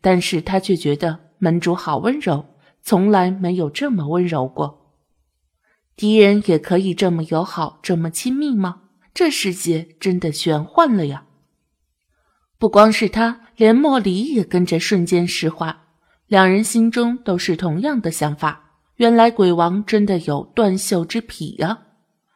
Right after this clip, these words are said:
而且还好死不死地看上了最强的对手。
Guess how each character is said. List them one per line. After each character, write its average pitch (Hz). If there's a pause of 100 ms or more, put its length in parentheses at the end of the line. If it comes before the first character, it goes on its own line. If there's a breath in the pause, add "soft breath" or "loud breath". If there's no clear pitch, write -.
(160)
而 180
且 175
还 175
好 185
死 180
不 165
死 147
地 147 (160 loud breath)
看 196
上 160
了 156
最 175
强 151
的 190
对 285
手。 147